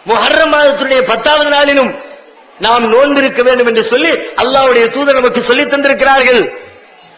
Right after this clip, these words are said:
நாம் அதை தலைகீழா புரட்டி ரசூலுல்லாஹ் காலத்துக்கு பின்னாடி உள்ள காரணத்தை சித்தரிச்சு விட்டோம். இப்ப மேட்ரு என்ன? இப்படி அல்லாஹ்வுடைய அற்புதத்தை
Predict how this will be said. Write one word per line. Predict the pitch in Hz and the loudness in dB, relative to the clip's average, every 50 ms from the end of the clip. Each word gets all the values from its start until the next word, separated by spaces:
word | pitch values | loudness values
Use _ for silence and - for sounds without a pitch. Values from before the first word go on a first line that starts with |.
| - - | -20 -8
நாம் | 165 196 233 254 254 254 | -4 -2 0 0 0 0
அதை | 247 233 233 220 | 0 0 0 0
தலைகீழா | 233 233 233 240 277 262 269 262 262 247 | 0 0 0 0 0 0 0 0 0 0
புரட்டி | - 196 233 240 247 240 247 330 370 370 302 214 156 - - - - - - - - | 0 0 2 2 2 0 -2 -4 -2 0 0 -2 -2 -4 -10 -16 -20 -20 -20 -10 -6
ரசூலுல்லாஹ் | 175 208 202 - 277 277 285 285 285 277 262 | -4 -4 -2 0 0 2 2 2 2 2 2
காலத்துக்கு | 269 262 262 208 233 190 220 - - 254 | 2 0 0 -2 -4 -6 -6 -6 -6 -4
பின்னாடி | 277 294 285 277 277 | -2 0 0 2 0
உள்ள | 269 254 247 240 - | 0 0 0 0 -2
காரணத்தை | - 208 220 262 269 262 262 262 - 302 294 | -2 -2 0 0 0 0 0 0 0 -2 -4
சித்தரிச்சு | - 254 240 311 302 294 - 285 | -4 -2 -2 -2 -2 -2 -2 -4
விட்டோம். | 285 262 - 285 285 247 - - - - - - - - - - - - - - - - - - | -4 0 2 2 2 2 2 -2 -6 -14 -18 -20 -20 -20 -20 -20 -20 -20 -20 -20 -20 -20 -20 -14
இப்ப | - 156 233 | -4 -2 -2
மேட்ரு | 208 196 202 240 285 294 - - 254 254 | 0 2 2 2 0 0 0 0 0 0
என்ன? | 247 233 226 220 233 254 285 311 330 320 - - - - - - - - - - - - - _ | 0 0 0 0 2 2 2 0 0 -2 -4 -10 -16 -20 -20 -20 -20 -20 -20 -20 -20 -20 -16 _
இப்படி | 180 240 208 175 262 262 | -4 -4 -2 0 0 2
அல்லாஹ்வுடைய | 240 214 208 220 247 285 294 302 302 285 285 262 | 2 2 0 0 2 2 2 4 4 4 4 2
அற்புதத்தை | 220 202 220 233 226 233 254 240 226 - - 214 202 226 262 294 311 294 | 2 0 -2 -2 -4 -2 0 0 0 0 0 0 0 2 0 0 -2 -4